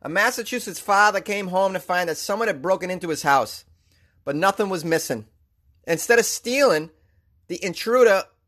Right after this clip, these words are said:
or intruders cleaned the whole house. The guy's name is Nat Roman, age forty-four, Marlboro.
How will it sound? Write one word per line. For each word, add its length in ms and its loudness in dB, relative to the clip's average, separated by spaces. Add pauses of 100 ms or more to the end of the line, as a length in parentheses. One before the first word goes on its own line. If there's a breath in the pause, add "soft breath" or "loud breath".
(200)
or 140 2
intruders 760 -6 (300)
cleaned 480 -4
the 100 0
whole 180 4
house. 480 -2 (1300)
The 60 -20
guy's 240 0
name 180 -2
is 120 -4
Nat 280 0
Roman, 340 2
age 220 -4
forty-four, 540 0
Marlboro. 640 2